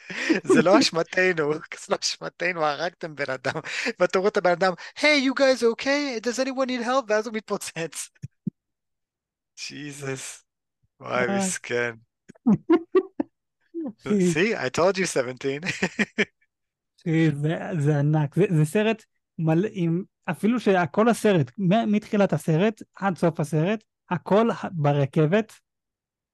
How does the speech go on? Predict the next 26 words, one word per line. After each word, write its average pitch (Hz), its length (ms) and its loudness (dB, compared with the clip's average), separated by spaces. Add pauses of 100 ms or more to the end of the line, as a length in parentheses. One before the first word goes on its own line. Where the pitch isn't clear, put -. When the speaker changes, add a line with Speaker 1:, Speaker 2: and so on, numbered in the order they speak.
(140)
Speaker 2:
וזה 139 420 0
פשוט 160 360 -6
עם 160 180 -4
מלא 147 240 0 (100)
אקשן 156 460 2
ומלא 139 340 -2
הומור. 147 380 0
כזה, 127 220 -10
כמה 185 300 -2
אקשן 170 200 -2
באמת 151 280 2
אפשר 170 180 -6
לעשות 165 380 -4 (360)
ברכבת? 147 760 0 (380)
כזה, 135 220 -4
זה 131 140 -2
קרונות, 147 480 2
כמה 156 200 0
אפשר 156 220 -2
לזוז? 147 440 0 (500)
אי, 160 80 0
אי 180 180 2
ש-, 170 100 -8 (160)
כזה, 139 340 0 (540)
אחי. 165 220 2
Speaker 1:
בדיוק, 123 440 -4